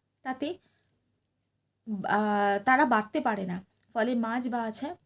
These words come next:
আচার বেশি দিন ভালো থাকে। শুধু শীতকালে কেন শিশির জমে, গরমকালে কেন জমে না? শিশির জমার জন্য পরিবেশের উষ্ণতার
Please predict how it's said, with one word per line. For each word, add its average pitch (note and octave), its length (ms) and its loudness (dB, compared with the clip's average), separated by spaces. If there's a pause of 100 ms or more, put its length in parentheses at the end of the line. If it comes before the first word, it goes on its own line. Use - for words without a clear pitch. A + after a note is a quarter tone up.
(320)
আচার C#4 340 0
বেশি A3+ 320 0
দিন D#4+ 200 -4
ভালো G#3+ 300 -4
থাকে। G3 380 -10 (1400)
শুধু D4 280 -2
শীতকালে C4 540 -4
কেন A#3 300 -2
শিশির A3+ 380 -6
জমে, A3 320 -2
গরমকালে A3+ 580 -2
কেন G#3+ 300 -2
জমে F#3 300 -2
না? F3 220 -6 (400)
শিশির E4 420 0
জমার A#3+ 360 2
জন্য A3 400 -2 (380)
পরিবেশের B3+ 500 -4
উষ্ণতার A#3 540 -4